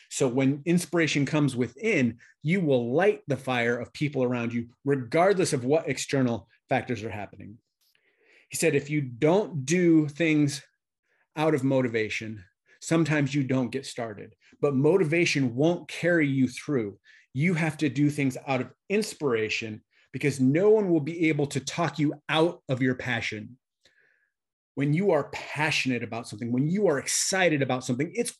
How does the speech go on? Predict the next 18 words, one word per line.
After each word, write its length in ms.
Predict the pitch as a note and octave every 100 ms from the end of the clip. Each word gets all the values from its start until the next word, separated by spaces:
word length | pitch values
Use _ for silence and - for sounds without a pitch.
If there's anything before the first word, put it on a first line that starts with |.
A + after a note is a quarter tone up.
| A3
overflowing 720 | A3+ G#3+ F3 G3 G3 E3 D#3
and 160 | D3+
people 400 | D3 G#3 F3+ F3
can't 320 | - F#3+ G3+ -
help 380 | - F#3+ F#3 -
but 180 | F3 D3+
be 140 | E3+
drawn 360 | C#3+ D#3+ E3+ E3
to 120 | D3
you. 300 | C#3 A#2+ G2+ A2+ _ _ _ _ _ _ _
So 180 | - C3+
take 320 | - F#3 G3
a 60 |
look 240 | G#3+ G3 -
today 540 | D#3 C#3+ B2 A2+ A2 _ _ C#3+
and 340 | C#3+ C3 C3
notice 500 | D3+ A3 F#3 A#2+ -
whether 380 | C#3 C3 B2+